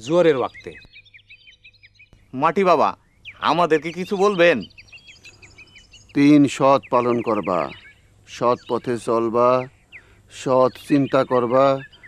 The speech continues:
Speaker 3: সৎ কাজ করবা।
Speaker 2: বাবা, আপনার মাথার চুল দাড়ি আসল না নকল?
Speaker 3: বাবা রে, দুনিয়াটাই তো নকল।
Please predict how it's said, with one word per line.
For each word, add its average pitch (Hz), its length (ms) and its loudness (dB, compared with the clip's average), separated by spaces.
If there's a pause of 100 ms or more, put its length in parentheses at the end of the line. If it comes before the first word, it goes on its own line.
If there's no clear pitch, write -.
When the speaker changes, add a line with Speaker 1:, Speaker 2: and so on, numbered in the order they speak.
(280)
Speaker 3:
সৎ 123 280 0 (140)
কাজ 113 200 2 (140)
করবা। 80 340 -4 (2750)
Speaker 2:
বাবা, 151 240 2 (600)
আপনার 208 300 -4
মাথার 175 320 0 (100)
চুল 220 160 -4 (100)
দাড়ি 170 200 0 (120)
আসল 175 280 -2 (100)
না 151 140 0
নকল? 160 320 -2 (1300)
Speaker 3:
বাবা 110 280 0
রে, 156 160 6 (1120)
দুনিয়াটাই 151 640 2
তো 180 40 4 (100)
নকল। 104 440 -4